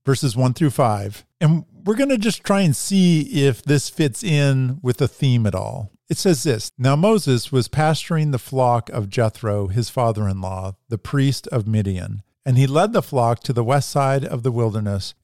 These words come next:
and came to Horeb, the mountain of God." And we've already just read enough to find the theme again, right? The mountain of God. Horeb, that's just another name for Mount Sinai, and it's described as the mountain of God.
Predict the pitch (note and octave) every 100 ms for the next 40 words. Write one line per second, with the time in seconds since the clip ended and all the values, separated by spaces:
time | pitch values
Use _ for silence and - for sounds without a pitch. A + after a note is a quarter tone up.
0 | - A2+ D#3 D3+ C#3 B2+ - D#3+ C#3 F#2+
1 | G#2 G2+ _ - A#2+ B2+ C3+ F3 C3 A#2
2 | A2 - A2+ G2 A#2 G2+ F2+ - _ _
3 | _ - E3+ F3 D#3+ D3+ C3+ A#3+ B3+ F3+
4 | D3+ - C#3 C3+ C3+ B2 A2+ G#2+ G#2+ -
5 | - - C3+ A#2 A#2 A2+ - C3 C3+ C3
6 | A#2+ - D#3 C3+ A2+ F2+ G2+ F#2 G#2 G#2+
7 | C3 D#3+ _ _ B2 C#3 D3+ D#3 C3 A2
8 | B2 A2+ G2 G2 - F#3 G#3 B2 A2 A2+
9 | C3+ - D#3+ - D#3 C3+ C#3 B2+ B2+ B2+
10 | C#3 A#2+ D#3+ - C3 A2 G2 G2 A2+ -
11 | _ E3 E3+ - - - - D#3+ E3 D3+
12 | D3+ C3 C3+ C3 D3 D3+ D#3 C3+ A#2 C3+
13 | B2+ G#2 F#2+